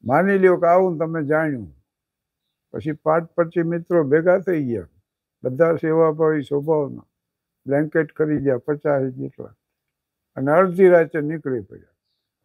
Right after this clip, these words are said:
ઉઘાડા જે સૂતા છે ને એ, ઈ જ એની લાયકાત છે. એટલે એમ બ્લેન્કેટ ઉડાડીને તમે રવાના થાવ અને ઈ અનુભૂતિનો જે આનંદ થાય ને એના માટે શ્રદ્ધા રાખવાની,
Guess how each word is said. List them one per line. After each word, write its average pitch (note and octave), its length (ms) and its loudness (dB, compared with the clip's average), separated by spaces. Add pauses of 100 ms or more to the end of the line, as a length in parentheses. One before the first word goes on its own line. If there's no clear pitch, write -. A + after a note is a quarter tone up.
(140)
ઉઘાડા E3+ 500 4
જે F#3 220 2
સૂતા F3 540 -2
છે G#3 220 -4
ને F3+ 240 -6 (1200)
એ, F#3 160 0
ઈ A3 380 2
જ G3+ 40 2
એની G3+ 240 4
લાયકાત D#3 480 0
છે. - 200 -20
એટલે - 1120 -14
એમ D#3 600 -2 (300)
બ્લેન્કેટ D#3+ 460 0
ઉડાડીને D#3+ 580 0
તમે D#3 260 -4
રવાના D#3+ 480 0
થાવ D3 360 -2 (760)
અને G#3 420 2
ઈ G3 240 2
અનુભૂતિનો F#3 840 4
જે F3 220 6
આનંદ F3 420 2
થાય F#3 200 0
ને E3 120 -8
એના F#3+ 400 0
માટે E3+ 280 -2
શ્રદ્ધા C3+ 400 0
રાખવાની, - 580 -8